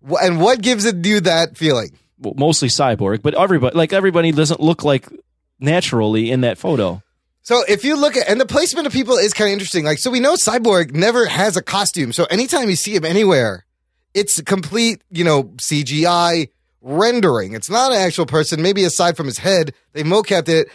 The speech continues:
Speaker 1: But it's, uh, so, like, uh, first of all, Batman has this weird armor and he's got the Night Owl goggles. Then you got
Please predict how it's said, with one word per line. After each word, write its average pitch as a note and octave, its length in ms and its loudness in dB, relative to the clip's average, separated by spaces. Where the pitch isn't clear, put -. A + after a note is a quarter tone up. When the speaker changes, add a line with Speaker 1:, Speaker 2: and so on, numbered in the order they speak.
Speaker 1:
But C4 260 -2
it's, A3 240 0
uh, G#3 260 2
so, C#4 160 2
like, C4+ 180 2
uh, G3 120 0
first C4 220 -4
of G#3 60 -4
all, G#3+ 80 4
Batman A#3+ 380 0
has G3+ 160 2
this E3+ 120 -4
weird A3+ 200 2
armor F3+ 240 2
and F3 60 2
he's D3 100 0
got G3 160 -2
the E3 80 0
Night D#3+ 240 0
Owl D3+ 180 2
goggles. C#3 440 0
Then A3 120 -2
you D4+ 120 0
got F#3+ 160 0